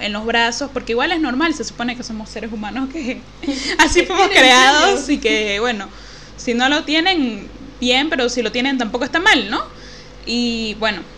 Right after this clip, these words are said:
Speaker 1: no sé, tendríamos que ver la, el por qué, porque... ¿por qué suceden estas cosas? ¿Por qué si, si vos decidís dejarte tu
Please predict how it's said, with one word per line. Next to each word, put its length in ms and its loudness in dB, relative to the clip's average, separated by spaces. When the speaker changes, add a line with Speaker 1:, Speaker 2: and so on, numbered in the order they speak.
Speaker 1:
no 280 -2
sé, 260 -4
tendríamos 400 2
que 120 2
ver 240 4
la, 560 2
el 160 0
por 260 0
qué, 340 2
porque... 520 -2
¿por 160 -2
qué 100 -4
suceden 380 0
estas 360 -4
cosas? 340 -4
¿Por 240 -2
qué 260 2
si, 720 -4
si 240 -6
vos 180 -2
decidís 500 -2
dejarte 400 -2
tu 420 -4